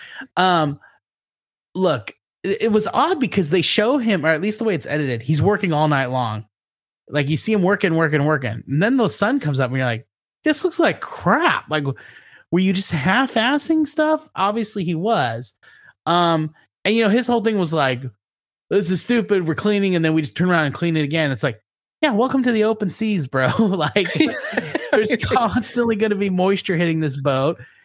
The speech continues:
Speaker 1: And you
Speaker 2: Par-,
Speaker 1: are
Speaker 2: Parseval
Speaker 1: const-
Speaker 2: three is not a, a, a thirty-foot boat you're taking out for a day charter.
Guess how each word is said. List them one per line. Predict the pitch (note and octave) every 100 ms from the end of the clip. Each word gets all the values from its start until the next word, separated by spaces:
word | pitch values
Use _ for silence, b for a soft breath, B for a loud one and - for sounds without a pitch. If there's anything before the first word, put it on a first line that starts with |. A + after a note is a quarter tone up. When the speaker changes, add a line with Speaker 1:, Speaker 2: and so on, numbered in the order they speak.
| B _ -
Speaker 1:
And | F#3 F3+ E3+
you | G3+
Speaker 2:
Par-, | G3+ F#3
Speaker 1:
are | -
Speaker 2:
Parseval | B3+ G#3+ A#3+
Speaker 1:
const- | A3+ A3
Speaker 2:
three | A3+ A3
is | F3+ F#3+ F3 -
not | F#3+ -
a, | E3+ E3+ - D3+
a, | D3+ C#3 B2 _ _ B2
a | C#3
thirty-foot | - E3+ E3+ A#2+ - D#3 -
boat | C3 C3 D#3+ -
you're | C#3+
taking | - C#3+ D3 D3
out | -
for | B2+
a | B2
day | C3 D3
charter. | D3 - G#2 F2 - -